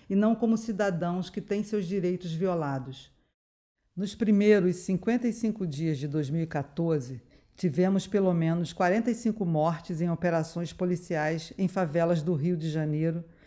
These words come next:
sem contar feridos. São números que propõem a toda a sociedade, com urgência, o desafio de refletir e questionar as ações de segurança pública no Rio,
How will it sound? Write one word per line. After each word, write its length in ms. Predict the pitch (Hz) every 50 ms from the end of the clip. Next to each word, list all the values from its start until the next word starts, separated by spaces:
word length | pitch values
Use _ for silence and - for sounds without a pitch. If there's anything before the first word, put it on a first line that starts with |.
| - - -
sem 200 | - - 202 196
contar 400 | 196 202 202 180 - 180 180 165
feridos. 720 | - - 214 208 175 151 147 139 131 117 120 120 117 - - - _ _ _ _ _ _ _ - - - _ _ _
São 240 | - - 180 175 180
números 560 | 175 180 196 214 220 196 175 156 139 139 -
que 120 | - - 185
propõem 460 | 190 180 190 180 190 - 165 156 156
a 80 | 151
toda 240 | 143 - 214 220 214
a 40 | 214
sociedade, 760 | 214 - 175 - - 175 151 135 147 143 147 147 139 127 147
com 240 | - - 190 190 175
urgência, 640 | 156 143 127 143 160 165 165 151 165 - - 135 135 - - - - _ _ - -
o 80 | 180
desafio 560 | 160 170 175 170 185 175 180 - - 208 214 202
de 80 | 202
refletir 880 | 185 180 208 202 - 185 180 170 175 - - 170 170 190 185 - - - -
e 80 | - 190
questionar 720 | - - 202 190 196 - 202 185 170 165 160 160 170 175
as 160 | 175 170 156
ações 580 | 170 160 165 - - 165 165 175 175 160 - - - - - - - _
de 80 | - 165
segurança 560 | - - 220 220 214 220 214 208 208 - 190
pública 480 | - - - 185 180 170 180 175 180 185
no 120 | 185 190
Rio, 380 | 165 143 147 143 139 135 127